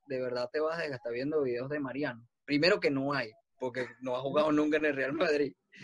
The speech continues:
Y el Lyon no juega lo, cuando jugaba en el Lyon no juega la misma táctica que el Real Madrid. Entonces, ¿qué vas a hacer?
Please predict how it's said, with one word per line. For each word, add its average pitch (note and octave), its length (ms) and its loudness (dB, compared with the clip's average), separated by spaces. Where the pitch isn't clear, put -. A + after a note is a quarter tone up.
Y - 200 0
el D#3 160 6
Lyon E3 360 8
no F#3+ 120 6
juega F3 240 8
lo, E3+ 240 4
cuando C#3+ 300 2
jugaba C#3 240 -2
en F3+ 80 -6
el D3+ 120 -2
Lyon E3+ 220 -4
no F3 100 -4
juega D3 280 0
la E3 120 -4
misma C#3 300 -8
táctica - 320 -14
que C#3+ 60 -14
el C3+ 60 -16
Real B2+ 140 -8
Madrid. C#3 240 -4
Entonces, B2 320 -8
¿qué D3 80 -6
vas D3+ 140 0
a - 20 -4
hacer? D#3+ 220 -6